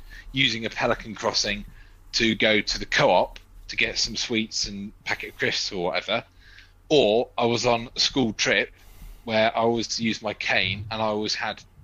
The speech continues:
teachers and learning support assistants, um, chaperoning me. But, and I knew where all the steps were on campus. Everybody knew me.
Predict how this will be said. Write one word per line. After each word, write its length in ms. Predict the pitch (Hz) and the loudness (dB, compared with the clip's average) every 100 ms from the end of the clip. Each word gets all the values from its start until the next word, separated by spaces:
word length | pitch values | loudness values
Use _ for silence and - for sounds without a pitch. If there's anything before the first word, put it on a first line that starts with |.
| - | -6
teachers 760 | 135 120 - - 110 107 - - | -2 -2 -4 -4 -4 -6 -8 -12
and 280 | 113 110 107 | -10 -8 -2
learning 300 | 113 107 101 | 0 0 -6
support 380 | - - 131 | -8 -4 -4
assistants, 760 | - - - - 98 101 - - _ _ - | -4 -10 -12 -16 -16 -14 -12 -14 _ _ -10
um, 340 | 104 101 98 98 | -6 -4 -4 -6
chaperoning 680 | - 92 120 120 113 87 | -8 -8 -6 -6 -6 -10
me. 140 | 85 87 _ - - - - _ - _ _ | -16 -20 _ -20 -20 -20 -20 _ -20 _ _
But, 460 | 127 131 - - - - | -2 -2 -6 -8 -8 -8
and 300 | 139 131 123 - - - - _ - | -10 -10 -14 -16 -16 -20 -20 _ -4
I 120 | 131 | -2
knew 200 | 143 147 | 2 4
where 260 | 135 123 123 | 4 4 2
all 160 | 117 | -2
the 100 | 107 | -2
steps 480 | - 143 135 - - | -2 -2 -2 -4 -4
were 180 | 127 120 | -4 -4
on 180 | 117 110 | -4 -6
campus. 500 | - 123 113 110 - - | -4 -4 -4 -8 -8 -8
Everybody 520 | 131 120 120 110 110 | -8 -6 -4 -4 -4
knew 260 | 110 117 113 | -6 -6 -4
me. 360 | 123 127 127 | 0 0 0